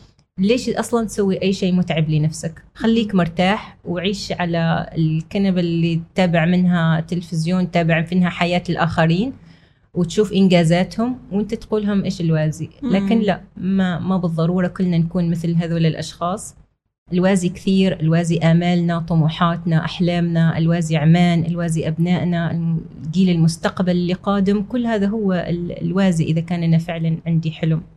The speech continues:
Speaker 2: طيب، لو كان إليك الآن توجهي نصيحة أو مجموعة من النصائح لمتسل-، للمتسلق القادم لإيفرست، إيش بتكون نصائحك؟
Speaker 1: أقول له: "اتخذ القرار و-، ولا تتردد، يعني، آه،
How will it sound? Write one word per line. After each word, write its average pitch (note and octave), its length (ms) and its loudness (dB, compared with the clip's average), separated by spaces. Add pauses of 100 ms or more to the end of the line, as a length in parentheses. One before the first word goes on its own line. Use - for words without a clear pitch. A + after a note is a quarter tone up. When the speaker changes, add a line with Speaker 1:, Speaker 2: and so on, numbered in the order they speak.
(560)
Speaker 2:
طيب، G#3 280 0
لو F#3+ 260 0
كان A#3+ 280 -2
إليك G#3 300 -4
الآن G3+ 420 -2
توجهي F#3+ 880 -4 (500)
نصيحة A3 880 -6
أو A3 100 -2
مجموعة G#3 300 0
من G#3 80 0
النصائح - 640 -4
لمتسل-، G3 840 -6
للمتسلق F#3+ 640 -4
القادم F#3+ 480 -4
لإيفرست، E3+ 640 -8 (540)
إيش A3 160 -4
بتكون F#3+ 300 -6
نصائحك؟ - 640 -8 (800)
Speaker 1:
أقول C4+ 300 -4
له: B3 140 2
"اتخذ A#3 400 -2
القرار G3+ 600 0
و-، F#3+ 680 -2
ولا G3+ 180 2
تتردد، F3+ 640 0
يعني، D#3+ 480 2
آه، D#3 760 -4